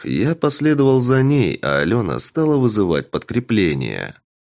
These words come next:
Иномирец отвел падающий на него меч в сторону резким взмахом топора, и мачете вонзилось в щит девушки. Оно с легкостью прошло его насквозь и зацепило руку Айлин. Тульпа вскрикнула от резкой боли и отбросила бронедверь в сторону.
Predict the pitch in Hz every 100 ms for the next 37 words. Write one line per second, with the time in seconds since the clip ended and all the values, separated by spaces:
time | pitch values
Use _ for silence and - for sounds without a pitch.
0 | _ _ _ _ _ - 69 82 151 185
1 | 185 151 131 147 165 147 147 143 127 -
2 | 117 110 107 104 104 110 95 - - 104
3 | 98 95 92 85 80 - 85 78 80 76
4 | - 73 71 76 - 71 120 92 - 71
5 | 69 69 - 175 160 127 110 101 131 160
6 | 147 147 - 156 127 127 143 147 85 60
7 | - - 50 50 - _ _ - - 175
8 | 170 - 156 165 156 131 131 123 113 101
9 | - 123 117 107 95 90 - 123 143 139
10 | 113 95 - 87 - 147 147 147 156 -
11 | 90 87 95 87 67 53 - _ _ 85
12 | 87 85 80 - - 147 151 143 139 135
13 | 123 101 - 92 82 110 147 147 147 180
14 | 165 139 98 80 - 80 85 80 80 76
15 | 78 80 78 104 - - 107 73 60 50